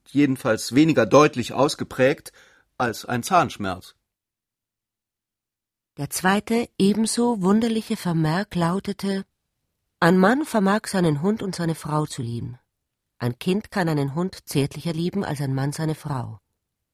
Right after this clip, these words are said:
Speaker 2: Jemand liebt seinen Beruf, ein anderer die Politik. Am meisten lieben wir wohl allgemeine Zustände,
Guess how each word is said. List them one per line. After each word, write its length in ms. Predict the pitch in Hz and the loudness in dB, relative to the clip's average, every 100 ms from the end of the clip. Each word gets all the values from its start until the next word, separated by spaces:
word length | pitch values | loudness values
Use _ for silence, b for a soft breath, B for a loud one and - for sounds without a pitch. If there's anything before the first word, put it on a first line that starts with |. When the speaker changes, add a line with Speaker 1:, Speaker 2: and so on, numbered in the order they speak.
| _ _ | _ _
Speaker 2:
Jemand 320 | 175 170 180 | 2 2 2
liebt 180 | - - | -2 -4
seinen 240 | 175 170 | -4 -2
Beruf, 380 | 175 175 202 156 | -2 0 0 0
ein 120 | 110 | -4
anderer 300 | - 143 143 | -4 -4 -4
die 100 | 143 | -4
Politik. 680 | 131 151 139 - 131 110 - _ _ _ _ b b b b b b b - | -4 -4 -4 -6 -10 -10 -16 _ _ _ _ b b b b b b b -2
Am 120 | 151 | 2
meisten 300 | 175 196 190 | 2 0 -2
lieben 280 | 175 185 180 | -2 -2 -2
wir 140 | 165 | 0
wohl 140 | 175 | -2
allgemeine 520 | - 175 170 160 160 165 | -2 -4 -2 -2 -2 -4
Zustände, 800 | - 220 - - 135 127 127 | -4 -4 -4 -4 -4 -4 -6